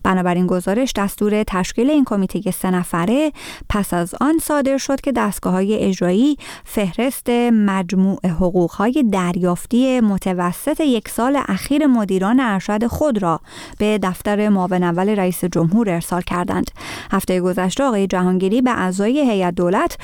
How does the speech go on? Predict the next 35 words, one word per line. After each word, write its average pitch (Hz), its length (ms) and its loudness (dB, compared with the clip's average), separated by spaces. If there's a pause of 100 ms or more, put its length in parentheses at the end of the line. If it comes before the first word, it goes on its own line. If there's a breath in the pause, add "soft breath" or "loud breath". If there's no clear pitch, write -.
(240 loud breath)
دستور 285 320 0
داده 190 260 2
بود 220 220 0
این 190 120 2
فهرست‌ها 180 680 0
ظرف 202 300 -2
یک 262 300 0
هفته 247 280 -2
به 247 100 0
دفتر 190 520 -2
او 233 240 2
ارسال 175 480 -4
شود. - 240 -4 (100)
فور-، 190 480 0 (200)
فوریت 208 600 0
این 302 160 4
موضوع 233 480 0 (380 loud breath)
پس 220 220 -2
از 185 280 -2
آن 330 200 2
پررنگ 269 480 2
شد 277 200 -2
که 277 260 0
رسانه‌های 190 680 0
عموماً 190 560 0 (100)
اصولگرا 202 680 0
اقدام 196 460 0
به 208 220 2
انتشار 185 500 0
گزارش‌ها 185 960 0
و 196 160 2 (380 loud breath)
تصاویری 247 760 0
پیرامون 202 720 0
میزان 208 460 2
حقوق 214 760 2